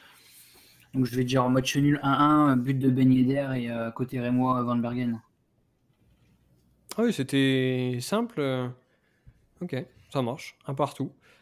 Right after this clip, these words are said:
Speaker 2: Euh, et ben moi, du coup, euh, c'est, je suis comme Cyril, euh, je nous vois bien perdre quand même, euh, là-haut. Et ce sera courte défaite, un zéro.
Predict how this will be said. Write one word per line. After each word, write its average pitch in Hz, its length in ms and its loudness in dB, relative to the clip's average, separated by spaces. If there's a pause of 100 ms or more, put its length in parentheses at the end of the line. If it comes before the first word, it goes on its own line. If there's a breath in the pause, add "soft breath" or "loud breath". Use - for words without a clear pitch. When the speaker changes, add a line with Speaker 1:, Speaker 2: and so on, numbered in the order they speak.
(300 loud breath)
Speaker 2:
Euh, 131 760 2
et 127 40 0
ben 127 120 0
moi, 139 200 2
du 147 140 -4
coup, 165 340 0
euh, 131 480 0
c'est, 131 240 -6
je 123 60 -8
suis 131 260 -8
comme 143 180 -2
Cyril, 135 360 -2
euh, 120 840 -6 (240)
je 123 140 -8
nous 131 120 -2
vois 123 300 -2
bien 135 240 -2
perdre 147 240 -4
quand - 80 -4
même, 135 220 0
euh, 127 240 0
là-haut. 131 360 2 (540)
Et 127 100 -4
ce 131 160 -4
sera 131 760 4
courte - 260 -6
défaite, 139 640 -4 (140)
un 139 100 0
zéro. 135 420 0